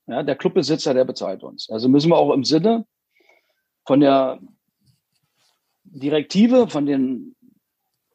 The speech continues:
Wünschen vom Clubbesitzer arbeiten.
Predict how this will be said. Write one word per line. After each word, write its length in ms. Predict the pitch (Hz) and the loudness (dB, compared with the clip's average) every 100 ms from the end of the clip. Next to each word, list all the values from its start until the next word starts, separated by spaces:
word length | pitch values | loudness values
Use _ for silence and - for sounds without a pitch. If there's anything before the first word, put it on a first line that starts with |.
| _ - | _ 0
Wünschen 540 | 175 233 226 214 - _ | 2 2 0 -4 -6 _
vom 200 | - 139 | -8 -6
Clubbesitzer 580 | - 202 202 151 165 - | -2 0 0 0 -2 0
arbeiten. 480 | 127 147 139 - - | 0 0 -2 -6 -16